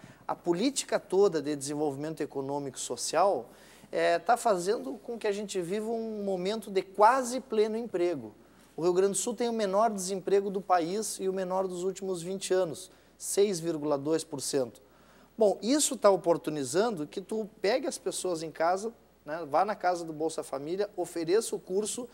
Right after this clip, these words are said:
as pessoas fazem o curso e com toda dificuldade têm feito o curso, evasão não chega a vinte por cento nesses cursos, tá? É, e a partir dali consiga um emprego,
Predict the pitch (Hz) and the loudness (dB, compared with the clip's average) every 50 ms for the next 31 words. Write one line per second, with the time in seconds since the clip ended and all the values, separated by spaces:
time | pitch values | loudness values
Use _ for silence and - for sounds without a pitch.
0 | - - - - - - 202 - - 214 202 - - 226 214 - - - - - | -20 -20 -20 -6 -2 0 0 0 2 0 0 2 2 0 0 0 -2 -4 -4 2
1 | - 226 233 247 285 311 269 269 269 254 202 - - 175 175 190 208 208 - - | 4 4 6 6 4 0 0 -2 -2 -2 -4 -4 -2 0 2 2 2 0 -2 -6
2 | 294 - - - - - - - - - _ - 190 180 - 202 190 180 - 233 | -8 -8 -10 -14 -20 -20 -20 -20 -20 -18 _ -8 -8 -4 -2 0 0 2 4 6
3 | 262 262 277 233 - - 254 214 - 196 185 160 175 185 214 190 175 - - 208 | 6 6 6 2 -2 -2 -4 -2 0 0 4 6 6 6 6 4 0 -2 0 0
4 | 220 220 - - - 202 226 226 - 214 175 - - 185 208 233 208 - - - | 0 -2 -6 -4 0 0 0 0 -2 -6 -8 -2 0 0 0 0 0 -4 -10 -14
5 | - - - - _ - 190 180 170 185 170 151 165 208 214 214 196 170 - - | -20 -20 -20 -8 _ 0 2 4 6 6 6 6 6 4 4 2 0 0 2 4
6 | 214 233 233 208 175 190 202 196 - - - 151 135 - - 160 165 190 185 - | 4 4 4 2 0 0 -2 -2 -4 -6 -6 -6 -4 -4 -2 -2 -2 -2 -4 -8
7 | 190 160 143 - - 135 - - - 156 190 202 196 - - - - 143 143 165 | -10 -10 -10 -10 -10 -12 -10 -6 -2 0 0 0 -2 -6 -14 -4 0 2 4 4
8 | 208 - - - - - - - - - - _ - - 190 196 196 196 196 190 | 2 0 -6 -20 -20 -20 -20 -20 -20 -20 -18 _ 2 4 6 6 8 6 6 4
9 | 190 190 190 - - - - _ - 214 233 233 214 - 262 240 214 208 - 262 | 2 0 -4 -18 -20 -20 -20 _ -2 2 4 4 6 6 6 4 4 2 0 0
10 | 262 233 233 226 214 233 262 247 - 233 202 - - - 240 208 233 220 202 170 | 0 2 2 2 2 0 -2 -2 -2 -4 -4 -2 -2 -4 -4 -2 -2 -4 -4 -4
11 | - - 160 175 208 226 202 160 135 123 | -2 0 2 4 4 2 0 -4 -6 -10